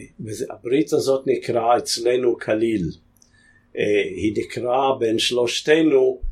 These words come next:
אה, טריידנט. אה, וזאת הייתה ברית מודיעינית, לא חתומה, לא היו מסמכים, לא פורמלית, אבל רצינית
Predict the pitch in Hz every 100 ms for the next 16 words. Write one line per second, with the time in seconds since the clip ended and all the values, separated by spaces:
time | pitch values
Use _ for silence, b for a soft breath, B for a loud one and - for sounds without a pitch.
0 | - - - 107 104 - 131 120 107 80
1 | - - - _ _ b b b b b
2 | 127 110 104 95 98 - 113 110 151 175
3 | 208 202 - 131 170 185 185 180 165 156
4 | 131 117 107 - - - _ - 151 202
5 | - 180 147 117 104 - - - - 139
6 | 117 - - - - - - - b b
7 | b b b b _ - 110 135 151 160
8 | 135 117 120 110 90 82 - - _ _
9 | _ _ - 113 110 120 120 131 131 127
10 | 135 - 220 247 139 -